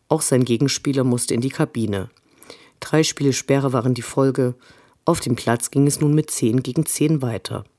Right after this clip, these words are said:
Unabhängig davon schoss Hannover häufig aufs Tor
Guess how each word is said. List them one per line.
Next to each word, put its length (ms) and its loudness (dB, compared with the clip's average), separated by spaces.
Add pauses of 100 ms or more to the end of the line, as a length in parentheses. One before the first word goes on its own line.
(540)
Unabhängig 600 2
davon 480 0
schoss 260 -2
Hannover 420 0
häufig 420 -2
aufs 320 -4
Tor 360 2